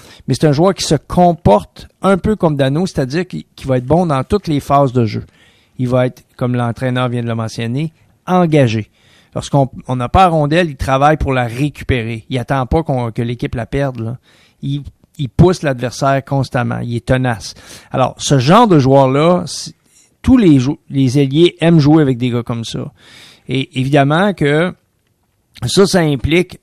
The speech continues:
que tout à coup, euh, les autres joueurs qui peut-être ont pas le coffre d'outils de, de Dano ou ont pas ce tempérament-là,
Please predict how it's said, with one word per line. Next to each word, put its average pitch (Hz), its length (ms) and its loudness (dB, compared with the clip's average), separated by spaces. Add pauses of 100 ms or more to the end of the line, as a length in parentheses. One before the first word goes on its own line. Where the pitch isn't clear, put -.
(100)
que 123 400 0
tout - 200 -10
à 127 60 -2
coup, 226 340 0 (480)
euh, 117 120 -4
les 123 280 0
autres 170 140 4
joueurs 143 640 4 (100)
qui 180 460 -4 (480)
peut-être 190 320 -2
ont 143 140 0
pas 160 260 4
le 139 100 2
coffre 156 220 0
d'outils 165 500 -2
de, 139 200 2
de 131 160 0
Dano 131 340 -2
ou 170 180 2
ont 131 120 0
pas 156 180 0
ce - 140 -6
tempérament-là, 135 960 0